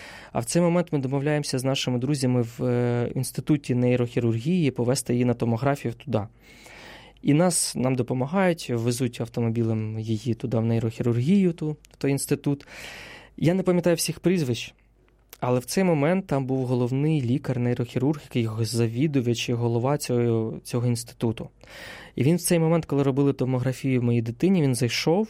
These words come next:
подивився на знімок і сказав: «Там нічого немає», і поставив свій підпис. І це був вирок. Вирок, е, тому лікарю попередньому, який помилився. Тому що ми приїхали з цим підписом, йому показали його, і в нього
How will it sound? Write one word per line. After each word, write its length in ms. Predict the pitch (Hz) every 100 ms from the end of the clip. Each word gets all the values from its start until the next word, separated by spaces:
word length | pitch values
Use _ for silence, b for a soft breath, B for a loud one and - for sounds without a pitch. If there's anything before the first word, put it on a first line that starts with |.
| - _ -
подивився 500 | 127 123 156 - 127
на 100 | 123
знімок 380 | 135 190 170
і 40 | 127
сказав: 300 | - 123 113
«Там 160 | 131 139
нічого 280 | 143 139
немає», 380 | 131 131 127 101 117
і 40 |
поставив 400 | 123 - 147 127
свій 200 | - 123
підпис. 480 | 123 135 - - - _ _ _ _ B B B B B B
І 60 |
це 120 | 127 151
був 160 | 139
вирок. 460 | 131 127 127 104 - _ _ _ -
Вирок, 460 | 131 160 151 - -
е, 280 | 120 117 117 -
тому 240 | 139 135
лікарю 420 | 123 135 127 117 117
попередньому, 600 | 123 123 131 147 127 117
який 240 | 113 123
помилився. 720 | 123 117 120 127 120 - - - _ B B B B B
Тому 180 | 123 123
що 160 | -
ми 60 | 127
приїхали 380 | 131 175 165 139
з 60 |
цим 180 | - 123
підписом, 640 | 117 117 - 117 - 113 117 - -
йому 200 | 123 135
показали 600 | 127 113 113 127 156 147
його, 300 | 120 113 110
і 120 | -
в 60 | 113
нього 340 | 127 131 120